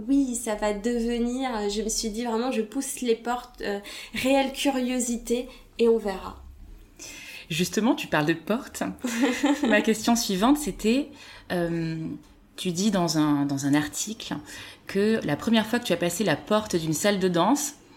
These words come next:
Speaker 2: c'était un, un souvenir presque divin.
Speaker 1: Mhm.
Speaker 2: Et, et en même temps, tu dis que c'est le pire jour de ta vie.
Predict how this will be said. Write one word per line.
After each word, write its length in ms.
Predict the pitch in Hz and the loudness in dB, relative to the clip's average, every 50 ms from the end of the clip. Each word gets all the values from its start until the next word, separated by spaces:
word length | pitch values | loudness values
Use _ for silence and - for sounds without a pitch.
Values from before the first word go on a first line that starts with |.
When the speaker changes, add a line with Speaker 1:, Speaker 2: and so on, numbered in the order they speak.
| - - - - | -20 -20 -18 -12
Speaker 2:
c'était 500 | - - 190 180 - - 202 208 214 202 | -4 0 0 0 0 2 2 4 4 4
un, 260 | 180 170 165 160 - | 4 4 2 2 0
un 80 | - 165 | 0 -2
souvenir 560 | - - - 160 156 170 175 190 180 165 151 | -2 -2 -2 -2 0 2 2 2 2 0 -4
presque 300 | - - 170 170 - - | -4 -6 -6 -6 -4 -6
divin. 720 | 156 151 147 147 143 139 160 160 165 190 240 294 320 302 - - - - - - | -2 0 0 0 0 -2 -2 -2 2 4 4 4 4 2 -2 -8 -10 -8 -4 0
Speaker 1:
Mhm. 120 | 254 240 | 2 4
Speaker 2:
Et, 240 | 226 - - - - | 4 4 4 6 6
et 80 | 190 180 | 4 6
en 60 | 180 | 6
même 200 | 185 180 185 185 | 4 4 4 4
temps, 220 | - - 254 285 | 2 4 4 4
tu 120 | 294 294 196 | 4 4 2
dis 120 | 185 247 | -2 -2
que 60 | 277 | -2
c'est 180 | - - - 220 | -2 2 2 4
le 120 | 220 185 | 4 4
pire 220 | - - - 208 202 | 2 2 0 0 2
jour 160 | 190 254 254 | 2 2 2
de 80 | 220 196 | 2 2
ta 160 | 202 190 175 | 2 0 -2
vie. 300 | 170 165 - - - | -2 -4 -8 -12 -14